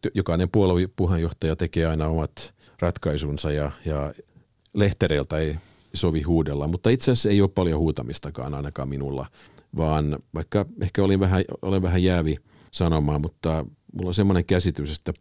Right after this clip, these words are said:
että puolueemme R K P on tehnyt aina ajassa oikeanlaisia puheenjohtajavalintoja. Ja en oo-, en, en oo-, ei ole mitään sanottavaa niin kuin tämän päivän poikkipuolista sanaa siis tämän päivän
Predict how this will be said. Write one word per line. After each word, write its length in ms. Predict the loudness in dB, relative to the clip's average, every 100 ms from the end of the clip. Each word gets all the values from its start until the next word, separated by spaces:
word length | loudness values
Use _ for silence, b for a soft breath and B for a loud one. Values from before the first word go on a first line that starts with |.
| -10
että 180 | -8 -4
puolueemme 720 | 2 4 4 2 0 -2 -4 _ b b b -2 0
R 60 |
K 260 | 0 0 0
P 40 | 0 0
on 80 | 0
tehnyt 380 | -2 -2 -2 0
aina 340 | 0 0 -2 -6 b b _ _ -4
ajassa 640 | 2 2 2 -2 -4 -6 -6
oikeanlaisia 800 | -4 -2 -2 -6 -6 -8 -6 -8 -12 b b
puheenjohtajavalintoja. 1080 | -4 -4 -4 -8 -8 -6 -6 -8 -10 -14 -16 -18 _ _ b b b b b
Ja 360 | -2 0 0 -2 -6 _ _ -2
en 180 | 0 2
oo-, 80 | 0
en, 140 | 0 0
en 180 | 2 2
oo-, 100 | 2
ei 100 | 2
ole 60 | 2
mitään 260 | 2 2
sanottavaa 540 | 0 -2 -2 -4 -4 -6
niin 80 | -8
kuin 100 | -4
tämän 200 | -4 -4
päivän 380 | -6 -8 -10 -14 b b b b -20 -12 -10 0
poikkipuolista 640 | 0 2 -2 -2 -4 -4
sanaa 340 | 0 2 0 -2
siis 280 | -6 -8 -6
tämän 200 | -6 -4
päivän 360 | -6 -8 -10